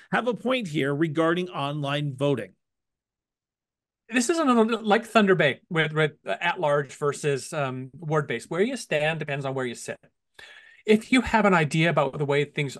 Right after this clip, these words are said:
Speaker 2: ought to be, you're probably gonna fall onto that side of the argument. To me, you've got the same problems with paper ballots as you do with electronic ballots. It's just the technology is different, right? So security is still paramount.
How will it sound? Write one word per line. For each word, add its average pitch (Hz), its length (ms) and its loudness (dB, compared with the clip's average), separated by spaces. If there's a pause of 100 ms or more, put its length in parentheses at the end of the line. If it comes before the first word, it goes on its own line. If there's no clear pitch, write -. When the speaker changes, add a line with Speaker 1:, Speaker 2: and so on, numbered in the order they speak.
Speaker 2:
ought 147 280 0
to 196 100 0
be, 185 400 2
you're 165 80 -4
probably 190 380 2
gonna 165 280 -4
fall 151 400 0
onto 143 280 -6
that 127 220 -8
side 131 180 -2
of 120 80 -4
the 120 140 -4
argument. 117 440 -6 (520)
To 180 100 4
me, 190 420 6
you've 190 160 -2
got 190 120 2
the - 40 -8
same 180 380 -2
problems 185 500 2
with 151 140 -8
paper 135 260 -4
ballots 151 400 0
as 143 100 -4
you 135 80 -4
do 131 140 -6
with 135 120 -2
electronic 120 480 -8
ballots. - 360 -16 (380)
It's 160 140 -6
just 196 140 0
the 202 80 4
technology 160 560 -2
is 113 120 -6
different, - 320 -12
right? 160 160 -4 (400)
So 156 460 4 (360)
security 190 600 2
is 185 80 4
still 196 200 2
paramount. 156 580 0